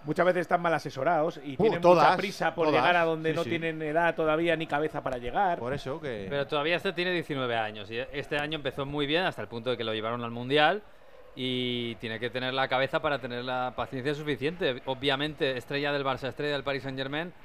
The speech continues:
Speaker 3: no ha salido.
Speaker 2: Pero estrella del Barça de un equipo de niños.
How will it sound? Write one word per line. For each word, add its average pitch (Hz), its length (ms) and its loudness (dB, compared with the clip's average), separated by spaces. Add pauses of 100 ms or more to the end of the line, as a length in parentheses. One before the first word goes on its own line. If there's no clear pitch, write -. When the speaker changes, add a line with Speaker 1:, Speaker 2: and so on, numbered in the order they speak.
(200)
Speaker 3:
no 139 220 -2
ha 139 60 -2
salido. 110 480 -4
Speaker 2:
Pero 120 120 -4
estrella 135 360 0
del 170 160 6
Barça 147 280 6
de 139 100 2
un 143 60 0
equipo 151 260 2
de 139 100 2
niños. 143 340 -4